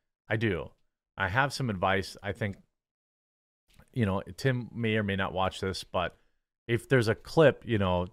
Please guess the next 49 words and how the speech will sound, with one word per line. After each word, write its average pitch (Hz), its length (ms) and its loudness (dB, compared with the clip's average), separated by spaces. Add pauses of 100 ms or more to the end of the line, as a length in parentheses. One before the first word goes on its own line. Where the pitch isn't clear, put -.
that 95 120 4
I 98 60 4
would 101 180 -2
like 107 220 0
to - 80 -14
get 104 260 -2
to - 100 -6
Tim 90 300 -6
so - 140 -8
that 85 100 -6
he 87 100 -8
could 87 140 -8
hear, 92 500 -2
I, 87 160 -6
I'll 92 240 -2
share 92 300 -4
that. 71 320 -8
But 98 100 -2
I 92 40 -2
wanna 98 200 -4
get 104 220 -6
through 98 140 -6
his 90 140 -4
opinions 82 460 -8
here. 76 240 -8 (840)
"Videos 156 440 4 (120)
just 113 380 2
about 98 300 -2
me 117 280 -2
get 107 220 -4
more 113 220 0
interest 107 440 -4
than 87 380 -4
war, 113 320 2
economics, 87 600 -4
culture, - 400 -4
and 82 100 -6
revolution." 104 680 -2 (220)
That's 90 420 0
just - 200 -6
not 69 220 -8
true. 80 400 -8 (440)
Um, 87 360 -2
right 113 240 2
now 147 380 4
it's 123 120 0
hot 82 440 -2
because 101 720 0
you're 110 580 0